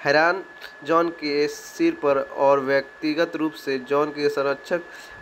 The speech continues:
मार्क्स को अनुबंध प्रदान करता है, जो स्वीकार करता है। जॉन न्यूयॉर्क कॉन-, कॉन्टेन-, कॉन्टिनेंटल होटल से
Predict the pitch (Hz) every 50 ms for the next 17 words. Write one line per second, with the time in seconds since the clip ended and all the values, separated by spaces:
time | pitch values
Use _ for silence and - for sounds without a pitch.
0 | - 143 143 139 147 147 147 - - - 151 143 143 143 143 151 151 147 - 139
1 | 135 139 139 139 131 - 135 131 131 - 156 143 139 135 135 - 151 147 - -
2 | 143 135 131 147 143 143 139 - 139 139 135 135 - 165 160 147 131 113 110 110
3 | 120 - - - - - - - - - - - - - - - - - - -
4 | - - - - - 147 143 147 156 160 156 151 147 151 156 156 160 165 170 170
5 | - - 143 147 147 147 139 - - - - - - 147 143 143 139 143 143 139
6 | - 147 143 143 147 - - - - - - - - - 139 143 139 139 143 143
7 | 143 143 143 139 - - - - - - - - - - 151 147 143 143 143 143
8 | 143 143 143 - 165 160 156 147 143 143 160 160 147 - - 123 120